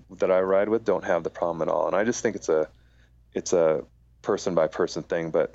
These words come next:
I, I have the, the susceptibility. So the more,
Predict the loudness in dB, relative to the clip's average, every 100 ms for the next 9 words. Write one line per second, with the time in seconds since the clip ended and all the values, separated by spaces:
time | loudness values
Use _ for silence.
0 | -10 -4 -4 -2 -4 -2 0 0 -4 -8
1 | -8 _ _ _ _ _ _ _ -10 -8
2 | -2 0 0 -2 0 0 0 -2 0 0
3 | 2 0 0 0 2 0